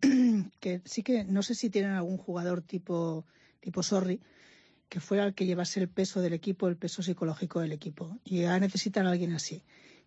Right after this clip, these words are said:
que les haga ver que realmente pueden, que han podido durante toda la temporada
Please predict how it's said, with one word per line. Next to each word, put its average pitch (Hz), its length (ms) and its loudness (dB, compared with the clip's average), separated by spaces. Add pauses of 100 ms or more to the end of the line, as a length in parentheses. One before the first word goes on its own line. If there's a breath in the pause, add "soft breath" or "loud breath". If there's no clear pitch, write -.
que 190 80 0
les 175 200 0
haga 180 220 4
ver 208 180 4
que 196 120 -2
realmente 175 520 0
pueden, 202 520 2 (200)
que - 100 -6
han 170 100 -4
podido 180 280 2
durante 170 220 0
toda 170 200 0
la 175 80 0
temporada 185 540 2